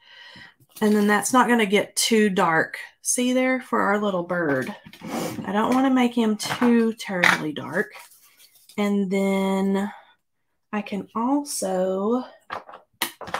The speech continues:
get kind of adventurous here. And I'm gonna start here at his head. And I'm gonna ink blend just a tad over his body, just so when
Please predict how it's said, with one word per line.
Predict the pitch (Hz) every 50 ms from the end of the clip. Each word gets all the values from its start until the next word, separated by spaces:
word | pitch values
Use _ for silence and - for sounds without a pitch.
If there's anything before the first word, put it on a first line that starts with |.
| - -
get | - 220 208 -
kind | - - - - 214 214
of | 214 202 190
adventurous | 196 180 180 180 190 185 196 190 - - 190 180 180 180 -
here. | - - 202 190 190 185 185 185 185 -
And | 190 190 -
I'm | 185 190 220
gonna | 240 240 233
start | - - - - 220 196 185 180 180 -
here | - - 208 202 196 185 -
at | - 185
his | 185 180 - -
head. | - - - - 175 180 185 208 220 262 269 269 269 _ - - - - _ _ _ - - - - _ _ _
And | 208 196
I'm | 190 196 208 233
gonna | 269 285 320 320 302 294 285 285 - - - - _ _ - -
ink | 214 220 226 214
blend | - 196 196 196 196 196 190 190 185 180 - -
just | 202 214 214 214 - -
a | 294 285
tad | 294 - - - - 240 220 202 185 170 165 170 175 190 - - - - - - - - _ - - - _ - - - - - - _ - - - _ _ _ _ _
over | - 208 208 220 214 226 240 247 240 247
his | 233 233 - - - 247 220 214 202 196 185
body, | 180 180 175 165 165 170 190 220 233 254 262 - 214 - - - - - - _ - - - _ - - - _ - - - - - _ _ _ _
just | - - 220 220 254 277 285 - -
so | - - 294 285 285 285 285 277 254
when | 226 214 214 208 214 208 208 208 208 208 220 220 220